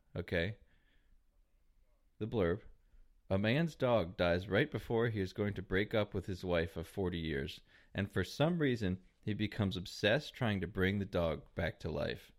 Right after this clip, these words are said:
It's made by the guy who made Soul. I forget his name. Another strange-looking fellow, which means you know it's gonna be powerful, and he's gonna be bringing it." And I gotta say,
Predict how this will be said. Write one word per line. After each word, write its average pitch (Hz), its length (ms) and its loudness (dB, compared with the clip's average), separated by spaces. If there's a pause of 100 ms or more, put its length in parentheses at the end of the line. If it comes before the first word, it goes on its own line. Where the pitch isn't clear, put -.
(840)
It's 90 200 -2
made 95 280 2
by 104 140 2
the 95 100 0
guy 92 260 2
who 110 160 0
made 117 220 0
Soul. 92 400 0
I 92 80 0
forget 90 360 -2
his 117 200 -2
name. 90 320 0 (1400)
Another 90 340 2
strange-looking 110 640 0
fellow, 87 440 2 (480)
which 92 220 -2
means 87 220 0
you 85 80 0
know 82 160 2
it's 82 120 -4
gonna 85 160 -2
be - 60 -6
powerful, 101 560 0
and 92 100 0
he's 90 100 -2
gonna 92 160 -4
be 104 80 -2
bringing 87 340 -2
it." 87 160 -4 (1080)
And 98 140 0
I 98 40 4
gotta 95 220 2
say, 92 320 0